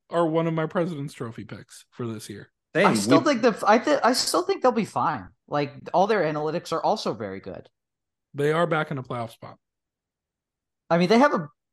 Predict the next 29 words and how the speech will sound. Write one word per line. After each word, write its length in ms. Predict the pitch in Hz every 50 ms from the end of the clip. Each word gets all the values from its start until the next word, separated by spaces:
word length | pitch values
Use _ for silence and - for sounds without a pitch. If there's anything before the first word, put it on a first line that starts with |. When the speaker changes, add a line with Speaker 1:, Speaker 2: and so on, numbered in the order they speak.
| _ -
Speaker 3:
basically 380 | - 190 196 190 - 180 - 170
the 80 | 147 127
same 260 | - - 147 120 117
record 280 | 113 107 - 113 101
as 100 | 92 90
the 80 | - 92
Panthers. 480 | - - 98 90 - - 98 104 - -
Like, 160 | 120 117 - - _ -
they're, 760 | - 143 131 131 170 185 185 185 180 175 175 - 156 156 147 - _
the 100 | - 196
teams 380 | 180 - - 247 240 208 139 135
are 40 | 120
so 300 | - - - - 156 120
similar 380 | - - 147 131 110 95 87 80
this 240 | - - - -
year. 220 | - - - - _ _ _ _ _ _ _ _ _ _ -
Speaker 1:
They 220 | 135 143 151 156
are 100 | 151 151
ten 260 | 147 - - 151 143 143
nine 200 | 139 139 139 131
and 140 | 127 127 -
three. 200 | - 135 135 131
We 180 | 127 127 127 127
are 100 | 127 123
ten 240 | - - 117 117
nine 180 | 117 113 110 107
and 140 | 107 113 -
four. 240 | - - - - _ _ _ _ _ _ _ _ _ _ _ _ _ _ _ _ _ _ _ _ _ _ _ _ _ _ _ _ _
Speaker 3:
Yeah. 180 | - 233 214